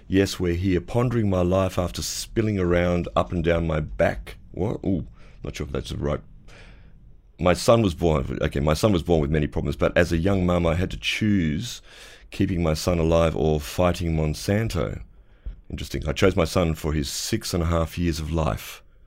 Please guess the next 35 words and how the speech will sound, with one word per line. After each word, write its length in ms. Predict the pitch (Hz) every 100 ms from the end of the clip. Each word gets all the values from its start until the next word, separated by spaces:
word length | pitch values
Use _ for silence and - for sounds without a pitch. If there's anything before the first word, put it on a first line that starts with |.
| - - -
Your 160 | 76 80
story 320 | - 98 95
reminds 400 | 87 85 85 -
me 140 | 85
how 180 | 82 80
it 100 | 78
changed 440 | - 92 87 82
our 100 | 80
extended 400 | 71 - 85 73
family's 480 | 71 87 87 80 64
life. 340 | 65 53 - - - - - -
So 160 | - 90
shocked 400 | 85 - 95 -
by 120 | 80
your 140 | 78
last 300 | 73 76 78 -
statistics. 640 | 71 87 - 64 - - - - -
The 80 | -
beautiful 340 | 69 82 87
Byron 400 | 73 82 78 78 -
community 460 | - 80 90 87 65
helped 280 | 69 69 -
me 120 | 73
keep 320 | - - 76
him 100 | -
alive 380 | 65 69 67 -
past 280 | 78 69 -
all 140 | 65
expectations. 720 | 62 - - - 69 - 64
Love 180 | 67 71
your 80 | 69
show. 160 | - 71
Thanks 260 | - 67 65
so 140 | 71
much." 280 | 73 65